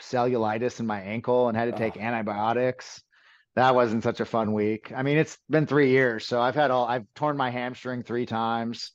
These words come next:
Speaker 2: <laughs>
Speaker 1: I, I, I've had so many, like, s-, you know, and I always tell people, "Well, don't do what I do." You know, it's like, everyone's like, "Well, what do you do when you get injured?" I'm like, "I'm not gonna tell you, but obviously the streak continues. So what do you
Speaker 2: Yeah,
Speaker 1: think
Speaker 2: yeah.
Speaker 1: I do?" You know, I mean,
Speaker 2: <laughs>
Speaker 1: I don't, it,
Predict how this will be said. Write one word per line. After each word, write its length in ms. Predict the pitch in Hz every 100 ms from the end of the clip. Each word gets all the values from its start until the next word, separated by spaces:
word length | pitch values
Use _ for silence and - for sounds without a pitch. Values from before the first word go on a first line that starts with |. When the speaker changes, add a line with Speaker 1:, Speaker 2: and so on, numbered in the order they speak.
| _
Speaker 2:
<laughs> 80 | 170 - - _ _ _ -
Speaker 1:
I, 120 | 113
I, 380 | 120 135 143 151
I've 60 |
had 200 | 160 147
so 220 | - 151
many, 240 | 143 139 135
like, 320 | 127 120 113 -
s-, 240 | - - -
you 120 | 135
know, 120 | 127
and 100 | 117
I 100 | 127
always 180 | 131 127
tell 120 | 135
people, 260 | 120 120 107
"Well, 100 | 110
don't 260 | 143 160 170
do 100 | 185
what 120 | 165
I 160 | 156
do." 340 | 139 110 104 104 _
You 140 | 123
know, 140 | 113 120
it's 120 | -
like, 360 | 113 104 - _ _ _ _ -
everyone's 260 | 120 143 139
like, 160 | 143
"Well, 80 | 143
what 120 | 156
do 60 | 185
you 80 | 185
do 140 | 185
when 100 | 185
you 60 | 175
get 140 | 165
injured?" 360 | 175 190 143 117
I'm 80 | 120
like, 140 | 117
"I'm 120 | 123
not 160 | 139 160
gonna 160 | 165 156
tell 200 | 165 180
you, 200 | 117 90
but 160 | 104
obviously 720 | 110 131 143 135 135 135 131 131 _ _ _ _ -
the 80 |
streak 340 | 131 - 147 143
continues. 540 | 131 131 151 107 90
So 140 | - 123
what 60 |
do 60 | 139
you 60 |
Speaker 2:
Yeah, 200 | 127 123
Speaker 1:
think 140 | 123 127
Speaker 2:
yeah. 40 | 107
Speaker 1:
I 40 |
do?" 100 | 95 - -
You 120 | 123 135
know, 80 |
I 200 | 131 135
mean, 220 | 131 131 123 _ _ - _
Speaker 2:
<laughs> 400 | - 127 139 131
Speaker 1:
I 120 | 120
don't, 340 | 120 147 151
it, 220 | 147 151